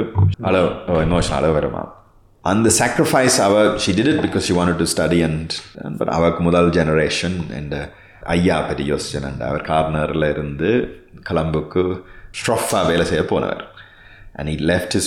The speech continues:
family in Karnar and would take the train and go ஒரு மாதமா போய், he worked hard from what I could see and earned money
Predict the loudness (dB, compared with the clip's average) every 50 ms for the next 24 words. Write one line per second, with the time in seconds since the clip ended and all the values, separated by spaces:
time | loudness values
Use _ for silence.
0 | -2 0 0 0 0 0 0 0 -2 -4 -8 -14 -20 -20 -20 -20 -12 -10 -8 -8
1 | -4 -2 0 0 0 -2 -4 -8 -6 -6 -2 -2 -2 0 0 0 0 0 -2 -4
2 | -4 -2 -2 -2 -2 -4 -6 -4 -4 -4 -4 -2 -2 -4 -4 -4 -6 -10 -12 -16
3 | -20 -20 -20 -20 _ _ _ _ -18 -12 -8 -4 -2 0 2 2 2 2 0 0
4 | 0 0 0 -2 -2 -2 -2 -2 0 0 -2 -2 -4 -6 -10 -18 -20 -20 _ -12
5 | -4 0 2 2 2 0 -4 -8 -6 -4 -4 -4 -4 -4 -8 -8 -8 -8 -8 -8
6 | -8 -10 -10 -10 -10 -10 -8 -6 -4 -4 -4 -4 -4 -6 -10 -14 -16 -20 -20 -20
7 | _ _ 0 0 2 2 0 -2 -2 -4 -4 -4 -4 -4